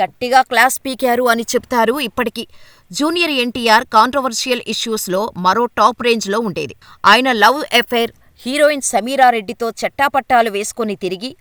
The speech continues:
అర్ధాంతరంగా విడిపోయారు ఎన్టీఆర్. నరసింహుడు మూవీలో ఎన్టీఆర్, సమీరారెడ్డి జంటగా నటించారు. ఆ మూవీ బాక్సాఫీస్ వద్ద డిజాస్టర్ అయినప్పటికీ అశోక్ మూవీలో మరోసారి జతకట్టారు.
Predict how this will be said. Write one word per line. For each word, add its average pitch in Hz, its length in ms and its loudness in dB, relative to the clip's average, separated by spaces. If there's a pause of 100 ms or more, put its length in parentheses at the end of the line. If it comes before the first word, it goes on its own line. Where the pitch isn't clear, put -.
(120)
అర్ధాంతరంగా 233 680 0
విడిపోయారు 180 640 -8 (180)
ఎన్టీఆర్. 196 500 -8 (380)
నరసింహుడు 233 580 0
మూవీలో 208 540 0
ఎన్టీఆర్, 226 600 0
సమీరారెడ్డి 220 760 0
జంటగా 202 480 -2
నటించారు. 220 560 -8 (500)
ఆ 175 140 6
మూవీ 233 300 -4
బాక్సాఫీస్ 262 680 0
వద్ద 233 280 2
డిజాస్టర్ 220 600 -2
అయినప్పటికీ 220 640 -4 (360)
అశోక్ 302 360 0
మూవీలో 240 440 -2
మరోసారి 247 640 -2
జతకట్టారు. 214 680 -6